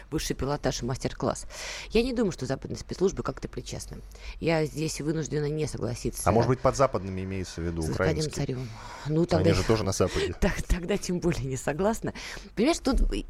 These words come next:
Speaker 1: я не согласна с этим мнением, но тут возникает вопрос ко мне, да, тогда кто? Я не знаю, кто.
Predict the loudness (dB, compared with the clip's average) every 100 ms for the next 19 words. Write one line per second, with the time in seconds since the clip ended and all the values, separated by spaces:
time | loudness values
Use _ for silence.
0 | -2 4 4 4 2 4 4 4 -4 -2
1 | 0 2 2 2 0 0 0 2 2 4
2 | 2 2 2 2 2 2 2 0 0 2
3 | 0 2 2 2 0 0 0 -6 2 4
4 | 4 0 0 -2 -2 0 0